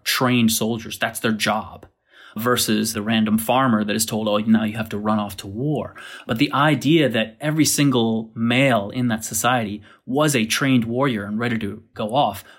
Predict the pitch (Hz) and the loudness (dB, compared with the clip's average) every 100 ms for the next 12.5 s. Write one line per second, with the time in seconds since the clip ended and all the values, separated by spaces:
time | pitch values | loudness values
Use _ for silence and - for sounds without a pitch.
0 | _ - 135 160 147 143 139 127 127 117 | _ -2 2 4 4 4 2 0 -2 -6
1 | 104 110 170 110 85 _ _ _ _ - | -6 0 0 0 -6 _ _ _ _ -14
2 | 104 107 113 139 143 110 101 98 - 98 | -6 2 4 4 2 0 -4 -10 -12 -14
3 | - 104 107 110 104 - - 110 104 101 | -12 -8 -6 -4 -4 -4 -2 -2 -2 -4
4 | - 107 110 - 104 117 113 110 - 107 | -10 -6 -4 -4 -2 0 0 0 -2 -4
5 | 110 127 131 110 101 - - _ 123 117 | -2 0 2 0 -2 -10 -20 _ -2 4
6 | 110 107 107 104 - 113 113 104 - 113 | 4 4 0 -2 0 0 0 -4 -6 -4
7 | 104 135 135 120 120 107 107 - - - | 0 2 2 2 2 2 0 -6 -20 -10
8 | 104 107 107 98 - - 127 110 110 120 | -6 -4 -4 -6 -14 -6 0 2 2 0
9 | 117 110 107 107 - 104 - 98 101 98 | 4 4 4 0 -2 -2 -2 -4 -6 -10
10 | - _ - 135 135 120 107 104 107 104 | -18 _ -2 0 2 2 0 2 2 2
11 | 107 113 113 127 104 107 117 104 101 101 | 2 2 2 2 2 0 -2 -2 -2 -2
12 | 110 113 110 104 104 | -2 -2 -2 -4 -6